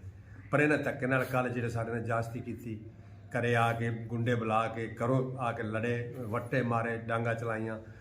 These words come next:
ਫਿਰ ਟਰੈਕਟਰ ਖਿੱਚ ਕੇ ਲੈ ਗਏ, ਟਰੈਕਟਰ ਜੋ ਤੋੜਿਆ, ਬੰਨਿਆ, ਉਹਨਾਂ ਦੇ ਘਰੇ ਹੀ ਖੜਾ ਟਰੈਕਟਰ। ਤੇ ਸਾਡੇ ਜਿਹੜੇ ਬੰਦਿਆਂ ਨੂੰ ਚੋਟਾਂ ਲੱਗੀਆਂ,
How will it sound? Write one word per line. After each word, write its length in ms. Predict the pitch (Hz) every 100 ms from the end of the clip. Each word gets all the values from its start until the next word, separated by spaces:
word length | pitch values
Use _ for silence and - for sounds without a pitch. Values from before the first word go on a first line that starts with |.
| - -
ਫਿਰ 180 | 135 135
ਟਰੈਕਟਰ 380 | 131 127 135
ਖਿੱਚ 240 | 135 127 -
ਕੇ 120 | 135
ਲੈ 220 | 113 113
ਗਏ, 280 | 113 110 - - - - -
ਟਰੈਕਟਰ 280 | 123 120 123
ਜੋ 120 | 120
ਤੋੜਿਆ, 460 | 120 135 131 127 117
ਬੰਨਿਆ, 500 | 107 113 117 113 - -
ਉਹਨਾਂ 220 | 156 127 127
ਦੇ 100 | 127
ਘਰੇ 200 | 123 127
ਹੀ 40 |
ਖੜਾ 220 | 127 104
ਟਰੈਕਟਰ। 340 | 101 98 92 - - - - - - - - - -
ਤੇ 100 | 139
ਸਾਡੇ 360 | - 135 131 143
ਜਿਹੜੇ 180 | 147
ਬੰਦਿਆਂ 300 | 135 127 131
ਨੂੰ 80 | 127
ਚੋਟਾਂ 360 | - - - 139
ਲੱਗੀਆਂ, 320 | 139 120 123